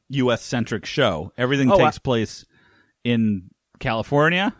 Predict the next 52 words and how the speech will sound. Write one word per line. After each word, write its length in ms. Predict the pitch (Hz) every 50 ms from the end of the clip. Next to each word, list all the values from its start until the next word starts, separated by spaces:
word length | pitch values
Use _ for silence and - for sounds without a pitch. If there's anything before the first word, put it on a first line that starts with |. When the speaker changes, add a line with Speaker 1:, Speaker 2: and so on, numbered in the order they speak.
| - -
Speaker 1:
I 120 | 131 139
guess. 420 | 135 147 143 160 170 - - - -
<laughs> 240 | _ - 233 - _ -
Speaker 2:
And 300 | 175 165 160 160 165 165
most 300 | 170 170 170 160 - -
of 140 | 160 147
the 320 | 139 151 147 139 135 131 123
Midwest. 580 | 131 131 139 139 131 120 123 123 127 127 - -
Speaker 1:
Oh, 40 | 147
yeah, 140 | 156 151 139
and 80 | 127
maybe 200 | 131 131 127 123
Louisiana. 640 | 123 120 117 117 113 98 101 104 101 98 95 92 98
Speaker 2:
Yeah, 160 | 165 156 147 139
I'd 140 | 143 151 -
say 120 | - 170
Midwest. 480 | 160 147 147 139 131 127 127 127 131 -
I 60 | 139 135
think, 200 | 170 180 170 170 - - - -
I'd 160 | 175 185 -
say 260 | - 226 233 220 165 - - -
the 80 | 165 147
Bayou 480 | 127 143 127 139 156 160 143 127 127
might 160 | 120 123 123 127
have 60 | 123
been 120 | 123 131 123
the 80 | 117
furthest 520 | - - - 143 135 135 127 135 120 - -
east 480 | - 147 131 120 110 - - - - - _ _ _ _ _ _ _ _ _
Speaker 1:
Yeah. 200 | - 87 85 80
Speaker 2:
they've 180 | 131 135 139 131
ever 220 | 135 127 120 131
gone 380 | 113 123 131 120 113 110 110 117
over 200 | 110 120 123 110 113
the 60 | 117
course 280 | - - 123 110 - -
of 60 | 107
the, 200 | 104 113 110 110
what, 200 | - 110 98 - -
season 280 | - 131 123 107 113 117
and 60 | 113
a 40 | 107
half? 340 | 113 117 113 117 120 - -
Speaker 1:
Yeah. 220 | 98 90 85 82 -
Speaker 2:
A 20 |
little 200 | 131 131 127 123
over 160 | 120 117 117
a 40 | 117
season 240 | - - 120 117 120
and 60 | 117 117
a 40 |
half. 260 | 117 120 117 117 127